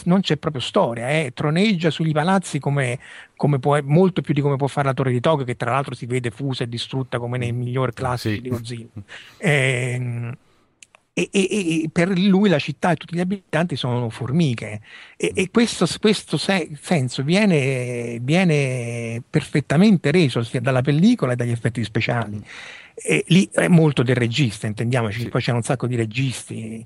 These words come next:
Speaker 2: Mhm.
Speaker 1: eh, che hanno fatto varie parti, e poi c'era anche il backstage, si sono divertiti come pazzi, perché ovviamente,
Speaker 2: <laughs>
Speaker 1: eh, <laughs> non è che,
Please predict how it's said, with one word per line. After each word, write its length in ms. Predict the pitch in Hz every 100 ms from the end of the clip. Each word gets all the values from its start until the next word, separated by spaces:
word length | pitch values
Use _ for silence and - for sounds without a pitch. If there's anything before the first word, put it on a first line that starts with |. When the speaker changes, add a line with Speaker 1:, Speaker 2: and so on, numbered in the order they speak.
| -
Speaker 2:
Mhm. 240 | 107 98 117 -
Speaker 1:
eh, 320 | 202 135 123
che 240 | - 135 127
hanno 180 | 123
fatto 280 | 120 139 135
varie 220 | 127 123
parti, 440 | 113 190 160 - 131
e 100 | 131
poi 220 | - 139
c'era 200 | 123 127
anche 200 | 131 131
il 60 | 123
backstage, 680 | 127 - - 147 127 113 113 113
si 120 | -
sono 160 | - 120
divertiti 360 | 117 123 127 120
come 200 | 120 113
pazzi, 400 | 123 104 - 101
perché 240 | 98 -
ovviamente, 640 | 110 117 104 - - - - -
Speaker 2:
<laughs> 280 | - - _
Speaker 1:
eh, 160 | - 147
<laughs> 300 | 104 - -
non 280 | 165 - 208
è 60 | -
che, 260 | - 160